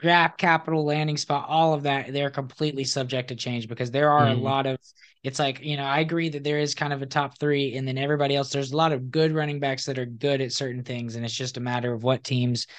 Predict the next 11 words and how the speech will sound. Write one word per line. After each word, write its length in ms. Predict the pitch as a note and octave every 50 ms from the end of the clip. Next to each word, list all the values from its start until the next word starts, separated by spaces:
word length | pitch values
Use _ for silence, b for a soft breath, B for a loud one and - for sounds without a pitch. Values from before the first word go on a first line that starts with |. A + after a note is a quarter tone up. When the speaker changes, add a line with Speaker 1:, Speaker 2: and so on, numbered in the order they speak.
| B B B B -
Speaker 1:
want 260 | C3 C3+ C3+ C3+ C3
it, 220 | C3 C3 B2 - b b b b b b b b -
uh, 460 | B2 B2 A#2+ A#2 A#2 A#2 A#2 A2+ A2+ A2+ -
and, 280 | A#2 B2+ A#2+ A#2+ A#2+ A2
and 120 | B2 A#2+
what 140 | A#2+ B2 A#2+
situations 640 | - - A#2+ A#2 B2 B2 A#2+ A#2 A#2 - A#2+ A2+ A2+
they 140 | A#2+ A#2 G#2+
land 300 | A2 A2 G#2+ G#2+ - A2
in. 180 | G#2 G2+ G2+
So, 400 | G#2 - - A2+ G#2+ G#2+ A2 A2